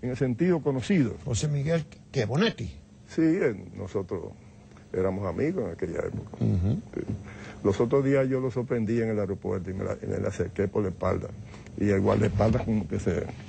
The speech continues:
Speaker 1: y lo agarré por ahí y le dije, "Eh, ¿a que no te acuerdas de mí?".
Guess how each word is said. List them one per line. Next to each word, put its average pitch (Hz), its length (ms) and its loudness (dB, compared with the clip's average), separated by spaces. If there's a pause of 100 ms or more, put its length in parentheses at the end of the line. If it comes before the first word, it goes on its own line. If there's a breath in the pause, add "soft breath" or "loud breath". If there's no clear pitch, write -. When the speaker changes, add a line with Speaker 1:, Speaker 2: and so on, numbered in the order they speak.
(600 loud breath)
Speaker 1:
y - 40 2
lo 110 140 6
agarré 101 340 6
por 131 200 4
ahí 117 240 2
y 127 40 -2
le 110 140 -2
dije, 117 360 0 (400)
"Eh, - 120 -10 (100)
¿a - 40 -8
que 151 120 -2
no 160 120 -2
te 156 80 -2
acuerdas 113 380 -2
de 90 60 -6
mí?". 90 120 -6